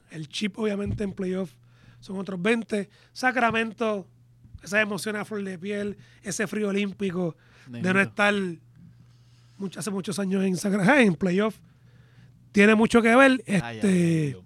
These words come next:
Speaker 2: mío.
Speaker 1: va a estar buena, va a estar buena. Phoenix, Clippers. Qué mal, qué mal que, que Clippers no esté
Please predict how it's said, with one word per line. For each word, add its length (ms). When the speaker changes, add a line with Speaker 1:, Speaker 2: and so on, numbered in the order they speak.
Speaker 2:
mío. 100
Speaker 1:
va 60
a 40
estar 220
buena, 260
va 60
a 20
estar 200
buena. 460
Phoenix, 560
Clippers. 440
Qué 160
mal, 320
qué 220
mal 220
que, 240
que 220
Clippers 280
no 80
esté 560